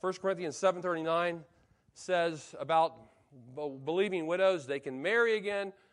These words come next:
what? Only in the Lord. No other way, only in the Lord. Second Corinthians six fourteen, you know the verse, believers are not to be bound together with unbelievers, because it goes on to say, "For what partnership has righteousness and lawlessness?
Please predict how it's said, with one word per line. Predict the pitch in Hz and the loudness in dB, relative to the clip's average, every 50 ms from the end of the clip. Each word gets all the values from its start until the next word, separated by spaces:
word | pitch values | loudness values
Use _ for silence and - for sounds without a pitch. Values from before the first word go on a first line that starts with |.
| _ _ _ - | _ _ _ -4
what? | 143 139 135 104 85 - - _ _ _ _ _ _ - | 0 2 2 2 0 -6 -16 _ _ _ _ _ _ -2
Only | - 160 185 190 190 | 0 2 2 2 2
in | 180 170 | 0 0
the | 156 143 | 0 0
Lord. | 151 196 220 165 110 87 - - _ _ _ _ _ _ _ _ _ _ _ _ _ - | 0 0 0 0 0 -2 -6 -12 _ _ _ _ _ _ _ _ _ _ _ _ _ -8
No | 117 143 165 | -2 0 2
other | 185 190 196 | 2 2 2
way, | 185 185 170 143 | 4 4 4 4
only | 143 160 185 190 | 4 4 2 2
in | 185 | 0
the | 180 | -2
Lord. | 170 170 185 196 196 190 190 - - _ _ _ _ _ _ _ _ _ | 0 2 4 4 2 2 -2 -8 -20 _ _ _ _ _ _ _ _ _
Second | - - 180 185 185 175 | 0 2 2 2 4 2
Corinthians | 185 185 185 180 185 170 147 | 0 0 0 0 -2 -4 -4
six | - 185 175 - | -4 -6 -8 -4
fourteen, | - 175 175 160 156 185 185 180 | -2 -2 -2 -2 0 0 0 2
you | 170 | 2
know | 165 170 175 170 | 2 2 2 2
the | 160 | 2
verse, | 156 175 175 165 - - - _ _ _ _ _ _ _ _ | 0 0 0 0 -4 -8 -18 _ _ _ _ _ _ _ _
believers | - 165 175 175 175 170 156 | -2 0 2 2 2 0 -2
are | 151 | -2
not | 151 165 165 156 | -2 -2 -2 -2
to | 156 | -4
be | 156 151 | -6 -6
bound | 139 135 156 170 170 160 151 | -2 0 2 2 2 0 0
together | 147 123 117 151 175 180 185 226 240 262 247 - - - - _ _ _ _ _ _ | -2 0 2 4 4 6 6 6 4 4 2 -2 -8 -18 -20 _ _ _ _ _ _
with | 135 139 139 | -6 -2 2
unbelievers, | 151 165 196 208 196 202 208 220 220 220 208 220 220 220 196 - - - - - _ _ - | 2 2 2 2 2 2 2 2 2 2 4 4 4 4 2 -2 -8 -16 -18 -20 _ _ -14
because | 147 147 - 175 185 180 175 | -12 -4 0 2 2 2 2
it | 185 | 0
goes | 147 160 180 180 156 | 2 4 4 4 6
on | 170 175 190 208 214 | 6 4 4 4 2
to | 208 | 0
say, | 190 - - 202 185 185 185 180 175 175 - - _ _ _ _ _ _ _ _ _ | -2 0 4 4 6 6 4 4 0 -4 -10 -20 _ _ _ _ _ _ _ _ _
"For | - 156 | -2 0
what | 151 156 196 190 156 | 4 6 6 4 6
partnership | 151 185 196 196 190 190 185 - - 202 202 180 | 6 6 6 6 6 2 -2 -2 0 0 0 2
has | - 185 170 156 143 123 147 | 2 4 4 4 2 0 -6
righteousness | 127 120 147 175 196 208 190 196 175 - 208 202 185 156 | 0 6 8 8 8 8 4 -2 -4 -2 -2 -2 0 -2
and | 147 131 | -4 -4
lawlessness? | 127 135 156 180 190 202 202 180 - - 185 185 175 - | 0 4 6 6 6 6 2 0 -4 -4 -6 -6 -6 -8